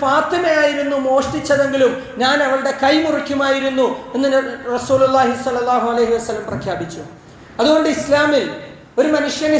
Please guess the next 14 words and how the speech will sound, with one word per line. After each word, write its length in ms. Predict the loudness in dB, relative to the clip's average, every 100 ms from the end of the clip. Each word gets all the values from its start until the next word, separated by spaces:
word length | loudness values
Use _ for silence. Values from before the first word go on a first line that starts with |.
| 2
സ്ഥാനം 360 | 0 2 2 2
ലഭിക്കുന്നതിന്, 960 | 0 0 -2 0 0 0 -2 -6 -14 -20 -20 -12 -2
അല്ലെങ്കിൽ 300 | 0 2 0
ഒരു 120 | 2
മനുഷ്യന്റെ 560 | 0 -2 -2 -2 0 -2
സ്ഥാനം 540 | -2 0 0 0 0
നഷ്ടപ്പെടുന്നതിന് 920 | -2 0 0 2 0 0 0 0 0 -4 -10 -2
ഒരിക്കലും 460 | 0 0 0 0 2
അവന്റെ 320 | 0 2 2
ഗോത്രങ്ങൾ, 680 | 2 2 0 -2 -4 -2 -2
അവന്റെ 300 | -2 -2 -2
വർഗം, 500 | 0 -2 -2 -2 -2 -6 -8 -4
അവൻ 200 | 0 2
ഏത് 300 | 2 2